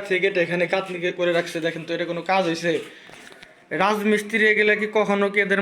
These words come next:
মাথায় জ্ঞান বুদ্ধি হবে না? দেখেন তো এটা কি আমার আইসা বলে দেওয়া লাগবে? তো এটা উনি নিজেই জানে যে এখানে পাইপ দেওয়া থাকে, আরও তো বিল্ডিংয়ে কাজ করে। রাজমিস্ত্রি কি শুধু এই বিল্ডিংয়ে কাজ করে না অন্য বিল্ডিংয়েও কাজ করে? এই, এটা কোনো কাজের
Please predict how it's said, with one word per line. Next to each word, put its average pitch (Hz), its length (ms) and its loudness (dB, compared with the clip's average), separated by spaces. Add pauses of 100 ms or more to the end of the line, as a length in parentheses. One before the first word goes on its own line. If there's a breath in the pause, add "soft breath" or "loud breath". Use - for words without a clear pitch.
মাথায় 196 280 2
জ্ঞান 202 220 2
বুদ্ধি 180 240 0
হবে 175 200 2
না? 170 60 2 (100)
দেখেন 160 180 -4 (100)
তো 160 60 -2 (480 loud breath)
এটা 185 200 4
কি 208 40 -2 (100)
আমার 202 200 2
আইসা 202 160 2 (100)
বলে 226 220 4
দেওয়া 220 160 4
লাগবে? 180 160 4 (160)
তো 190 100 -4
এটা 196 180 2
উনি 202 140 2 (120)
নিজেই 240 360 4
জানে 226 160 4 (100)
যে 202 140 6
এখানে 190 220 2 (460 loud breath)
পাইপ 196 240 4
দেওয়া 208 180 6
থাকে, 185 160 4 (120)
আরও 202 200 4
তো 214 140 4
বিল্ডিংয়ে 202 340 4
কাজ 196 100 0 (100)
করে। 170 120 4 (140)
রাজমিস্ত্রি 185 460 -2
কি 196 120 0
শুধু 190 180 0
এই 208 120 4
বিল্ডিংয়ে 220 380 4
কাজ 220 180 -2
করে 220 140 4 (180)
না 180 60 2 (560 loud breath)
অন্য 226 120 4 (100)
বিল্ডিংয়েও 190 420 2
কাজ 175 180 0
করে? 127 180 2 (600 loud breath)
এই, 185 60 4 (120)
এটা 196 140 2 (120)
কোনো 202 160 4 (340)
কাজের 208 260 0